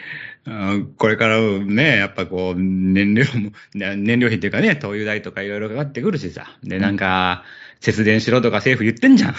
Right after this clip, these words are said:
Speaker 1: <laughs>
Speaker 2: まあ、なんか来年からまたね、
Speaker 1: ね。
Speaker 2: そのね、キャップが外れて、どんどんどんどん電気代上がるらしいですから。
Speaker 1: 上がるし、みたいなね。
Speaker 2: うんうん。
Speaker 1: なんかそんなの言ってるけど、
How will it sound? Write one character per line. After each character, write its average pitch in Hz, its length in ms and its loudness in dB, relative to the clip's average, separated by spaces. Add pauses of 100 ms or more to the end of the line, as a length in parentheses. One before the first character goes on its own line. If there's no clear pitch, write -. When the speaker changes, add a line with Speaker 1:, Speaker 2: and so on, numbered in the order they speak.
(360)
Speaker 1:
<laughs> - 400 -20
Speaker 2:
ま 107 120 0
あ、 - 20 2
な 95 120 2
ん 90 40 -4
か 87 100 -6
来 113 300 4
年 110 200 2
か 113 100 0
ら 107 80 2
ま 101 160 -2
た 101 260 -2
ね、 180 100 0
Speaker 1:
ね。 135 180 -2 (160)
Speaker 2:
そ 117 120 -12
の 98 360 -8
ね、 165 300 -8
キ - 80 -12
ャ 110 60 -6
ッ - 20 -12
プ - 140 -10
が 104 100 -6
外 98 200 -8
れ 92 100 -8
て、 - 100 -18
ど 117 100 0
ん 110 60 2
ど 98 100 -4
ん 92 40 -4
ど 127 100 0
ん 135 40 0
ど 104 100 -2
ん 90 80 -6
電 104 160 0
気 107 100 -4
代 107 80 2
上 92 140 0
が 98 100 -2
る 101 80 0
ら 98 140 0
し - 100 -6
い 113 60 2
で 73 100 -8
す - 80 -20
か 107 80 0
ら。 196 80 4
Speaker 1:
上 277 80 0
が 120 100 0
る - 60 -6
し、 147 220 0
み 143 100 4
た 139 100 -2
い - 120 -6
な 107 80 -8
ね。 185 160 -2 (160)
Speaker 2:
う - 20 -6
ん 95 40 -6
う - 20 -8
ん。 90 40 -8 (120)
Speaker 1:
な 95 120 -6
ん 92 40 -6
か 90 60 -8
そ 104 120 -8
ん 113 40 -8
な 113 80 -4
の 95 60 -4
言 98 80 -6
っ 92 40 -10
て 110 240 -4
る 95 80 -4
け 92 40 -12
ど、 - 60 -20